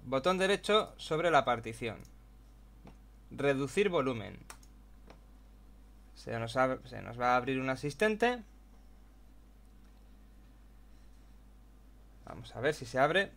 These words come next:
Una cosa muy importante, a la unidad de Windows, de, a la unidad de sistema,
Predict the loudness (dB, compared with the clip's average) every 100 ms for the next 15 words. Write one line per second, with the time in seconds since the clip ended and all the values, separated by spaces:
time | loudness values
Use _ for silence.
0 | -10 2 2 4 0 0 0 0 0 -2
1 | 0 0 0 2 2 2 2 2 2 2
2 | -2 -10 -18 -20 -10 -6 -6 -6 -8 -12
3 | -14 -10 -6 0 0 -2 -8 -2 0 4
4 | 2